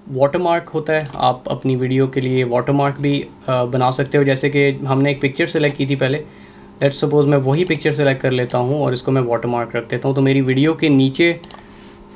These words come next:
ये bottom right corner पे जब मेरी video play हो रही, हो रही होगी तो मेरा ये, मेरी ये picture जो है वो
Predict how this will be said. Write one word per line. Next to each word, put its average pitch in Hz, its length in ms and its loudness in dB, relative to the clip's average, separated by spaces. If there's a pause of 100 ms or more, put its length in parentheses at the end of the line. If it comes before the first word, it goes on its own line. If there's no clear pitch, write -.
(280)
ये 147 300 2
bottom 131 440 0
right 147 220 2
corner 143 260 2
पे 143 80 -4
जब 143 140 0
मेरी 139 160 2
video 135 220 0
play 147 140 0
हो 147 60 2
रही, 147 100 0
हो 135 220 0
रही 143 100 2
होगी 135 240 0
तो - 160 -2
मेरा 135 420 4
ये, 127 280 0
मेरी 131 220 2
ये 135 120 4
picture 135 360 -2
जो 135 120 2
है 131 60 0
वो 151 200 -4